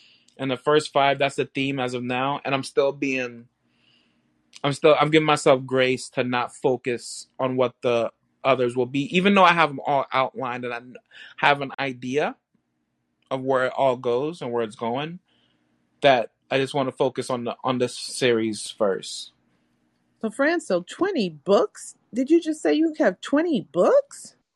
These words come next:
Speaker 1: That's the goal. Like, I have twenty out, um, they're not completed.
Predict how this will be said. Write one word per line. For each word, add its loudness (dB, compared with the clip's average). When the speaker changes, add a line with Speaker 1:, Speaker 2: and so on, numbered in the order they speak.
Speaker 1:
That's 4
the 0
goal. 2
Like, 4
I 6
have 4
twenty -6
out, -2
um, 4
they're 0
not -2
completed. -8